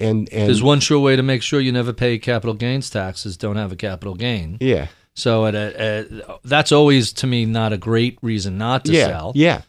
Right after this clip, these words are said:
Speaker 1: but
Speaker 2: But then where else are they gonna put their money
Speaker 1: Well, then they
Speaker 2: is
Speaker 1: have to move it to somewhere else, right?
Speaker 2: Right.
Speaker 1: And, and, you know, what are you gonna do? And, and those guys, rents have gone up substantially. They were buying these things with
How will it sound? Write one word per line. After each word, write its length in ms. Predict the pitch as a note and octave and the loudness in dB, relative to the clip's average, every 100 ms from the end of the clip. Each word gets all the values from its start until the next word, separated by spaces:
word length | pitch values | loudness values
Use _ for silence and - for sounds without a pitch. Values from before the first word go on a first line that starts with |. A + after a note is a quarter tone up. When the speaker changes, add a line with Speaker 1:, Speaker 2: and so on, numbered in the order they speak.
| _ | _
Speaker 1:
but 320 | B2+ G#2 - | 2 2 0
Speaker 2:
But 140 | C#3+ B2+ | 2 4
then 160 | C3 | 4
where 140 | B2+ C3+ | 6 6
else 180 | B2 C3 | 4 2
are 40 | |
they 120 | A#2 | 0
gonna 140 | A2 G#2 | 0 0
put 200 | A2+ - | -2 -2
their 140 | A2 | 0
money 160 | A#2+ D3 | 2 4
Speaker 1:
Well, 80 | |
then 160 | C#3+ F3+ | 6 6
they 60 | D#3 | 4
Speaker 2:
is 40 | |
Speaker 1:
have 100 | C3+ | 4
to 80 | C3 | 2
move 180 | A#2 A2+ | 2 0
it 80 | A2 | -2
to 60 | A2 | -4
somewhere 320 | G#2+ G2+ B2 | -2 0 -2
else, 300 | D#3 - A#2 | -2 -6 -2
right? 120 | G#2 G2 | -2 -2
Speaker 2:
Right. 80 | - _ | -6 _
Speaker 1:
And, 200 | A2 G#2+ | -4 -2
and, 300 | - G#2 G2+ - - G#2+ - | -2 -2 -2 -6 -14 -14 -12
you 180 | D#2+ A2 | -10 -4
know, 80 | G2+ | 0
what 160 | A2 | 0
are 40 | A2+ | 0
you 100 | G#2+ | 0
gonna 180 | G#2+ G#2 | 0 0
do? 160 | B2+ | 0
And, 160 | G2 G2+ | 2 0
and 240 | - A2+ | 0 -2
those 160 | B2 E3+ | -2 -4
guys, 260 | F3 G2 D#2 - - - | -6 -6 -8 -16 -20 -12
rents 360 | A2 A#2 F3+ - | 0 2 2 -2
have 120 | G#2 | -6
gone 220 | G#2 G2 | -4 -2
up 120 | F#2+ F2 | -4 -4
substantially. 800 | F2 - A2 A2+ A#2 C#2+ - - _ _ - - | -8 -4 0 0 0 -6 -8 -14 _ _ -20 -2
They 100 | C#3+ | 2
were 120 | G#3 C3 | 4 4
buying 360 | G#2+ A2 A2+ | 6 6 4
these 180 | G2 - | 2 0
things 260 | F#2+ F#2+ - | -2 -2 -2
with 220 | E2+ | -6